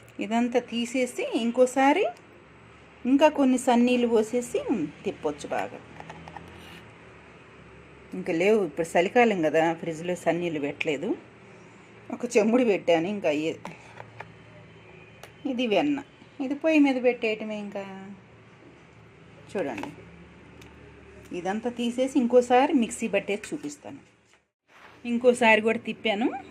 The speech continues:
సన్నీళ్ళు పోసి తిప్పితే ఇంకా వస్తుంది. చేయి పెట్టంది తప్పలేదు,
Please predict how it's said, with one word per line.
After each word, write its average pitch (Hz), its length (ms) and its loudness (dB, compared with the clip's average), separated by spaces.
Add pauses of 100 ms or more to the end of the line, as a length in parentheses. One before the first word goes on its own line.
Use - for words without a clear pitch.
(1700)
సన్నీళ్ళు 226 400 2
పోసి 240 240 6
తిప్పితే 226 260 -4 (100)
ఇంకా 214 160 2 (100)
వస్తుంది. 220 260 -4 (120)
చేయి 226 160 2 (100)
పెట్టంది 202 560 0 (460)
తప్పలేదు, 185 580 0